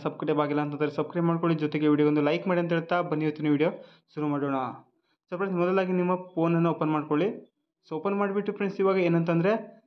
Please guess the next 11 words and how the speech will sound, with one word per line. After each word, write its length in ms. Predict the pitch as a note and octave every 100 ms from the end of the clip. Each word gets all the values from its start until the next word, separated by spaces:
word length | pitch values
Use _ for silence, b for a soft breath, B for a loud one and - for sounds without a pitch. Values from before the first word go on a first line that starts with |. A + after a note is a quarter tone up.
| _
so 80 | - D3+
ಮೊದಲಾಗಿ 380 | D#3 F3+ G3 G3 G3
ನಿಮ್ಮ 160 | F3+ F#3+ G3 C#3+ B2+ D3+
ಬ್ಯಾಂಕ್ಗೆ 340 | E3 F3 F3+ E3+
ನಿಮ್ಮ 120 | E3+ D3+
ಮೊಬೈಲ್ 220 | C#3+ D#3+ E3
ನಂಬರ್ 200 | E3 D3+
ಲಿಂಕ್ 180 | E3 E3
ಇರಬೇಕಾಗುತ್ತೆ. 480 | E3 D#3+ D3+ D3+ G3 - - _ _ -
So 60 | E3+
ನೀವು, 120 | F3